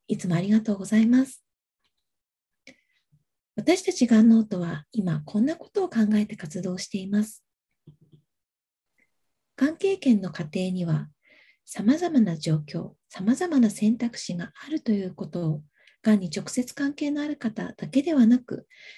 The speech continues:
すべての方に知っていただけたらと思っています。家族やパートナー、友人ががんになった時や、職場の同僚や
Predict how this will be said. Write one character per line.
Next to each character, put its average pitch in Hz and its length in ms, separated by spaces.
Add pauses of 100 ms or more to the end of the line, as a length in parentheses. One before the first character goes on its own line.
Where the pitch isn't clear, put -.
(180)
す - 220
べ 359 80
て 349 120
の 254 120
方 220 240
に 185 100
知 - 220
っ - 20
て - 80
い 285 80
た 311 80
だ 311 120
け 381 120
た 339 140
ら 294 120
と - 280 (120)
思 190 120
っ - 40
て - 160
い 175 120
ま 185 160
す。 - 160 (1700)
家 - 140
族 311 200
や 202 140
パ 247 160
ー 233 120
ト 180 100
ナ 180 360
ー、 - 140
友 254 160
人 311 240
が 302 120
が 311 180
ん 302 60
に 254 100
な 208 120
っ 196 60
た 175 100
時 156 300
や、 160 180 (1040)
職 226 280
場 262 100
の 269 180
同 262 200
僚 254 260
や 254 260